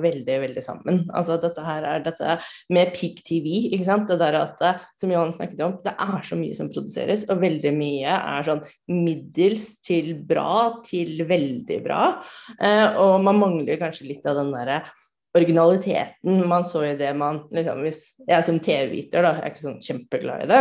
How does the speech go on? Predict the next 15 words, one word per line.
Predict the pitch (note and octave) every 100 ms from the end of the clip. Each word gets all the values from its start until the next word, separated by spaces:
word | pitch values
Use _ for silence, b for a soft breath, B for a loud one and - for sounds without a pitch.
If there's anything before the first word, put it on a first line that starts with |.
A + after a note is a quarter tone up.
| A#3
men, | G3+ F#3+ F#3+ B A#3 -
eh, | F3+ F3+
hvis | F#3 F3+
vi | E3+
skal | F3 E3+
gå | D#3 C#3+ C#3+
til | C#3+
de | C#3+
derre | C#3 B2+ C#3 D3 -
merkelappene | F#3 F3 E3+ D3+ - - - - _ - B2 E3+ C#4+ G#3+
som | G3+ E3+
har | D3
blitt | D#3+ -
satt | D3+ - - - _ -
på, | - C3+ C3+ D#3 E3+